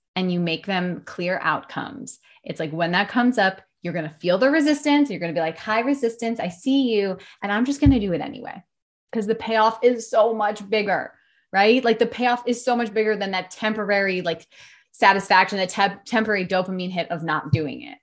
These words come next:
doing something easier, scrolling on social media, deleting emails,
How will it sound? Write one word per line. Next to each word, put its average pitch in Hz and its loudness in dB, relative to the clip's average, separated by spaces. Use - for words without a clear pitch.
doing 190 -2
something 175 -4
easier, 156 -6
scrolling 180 -2
on 170 -2
social 170 -4
media, 143 -4
deleting 180 -2
emails, 139 -8